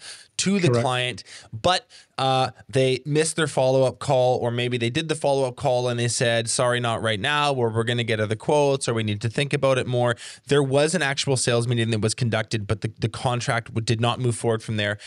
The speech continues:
Speaker 1: Existing customers, pretty obvious. Those are people that we've done work for in the past, two years ago, six years ago, ten years ago, whatever. And then this
Speaker 2: Mm-hmm.
Speaker 1: third one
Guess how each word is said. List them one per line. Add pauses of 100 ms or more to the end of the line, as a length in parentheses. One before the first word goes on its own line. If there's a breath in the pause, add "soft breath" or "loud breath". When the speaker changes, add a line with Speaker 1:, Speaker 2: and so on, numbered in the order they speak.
(200 loud breath)
Speaker 1:
Existing
customers,
pretty
obvious.
Those
are
people
that
we've
done
work
for
in
the
past,
two
years
ago,
six
years
ago,
ten
years
ago,
whatever. (300 loud breath)
And
then
this
Speaker 2:
Mm-hmm.
Speaker 1:
third
one